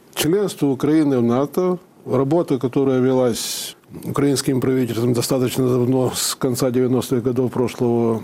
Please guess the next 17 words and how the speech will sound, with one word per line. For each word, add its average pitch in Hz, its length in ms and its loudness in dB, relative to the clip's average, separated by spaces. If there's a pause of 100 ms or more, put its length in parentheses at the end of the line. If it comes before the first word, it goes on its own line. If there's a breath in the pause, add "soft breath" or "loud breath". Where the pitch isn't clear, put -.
(100)
м, 113 420 -2
столетия, 160 1000 0
в - 280 -14
принципе, 165 540 0
с - 60 -10
политической 139 560 0
точки 139 360 0
зрения, 156 520 2
членство 160 480 0
в 135 80 2
нато 180 340 0
нужно 147 320 2
было 143 200 2
Украине, 139 560 2
как - 260 -4
мне 135 180 2
кажется, 107 560 -4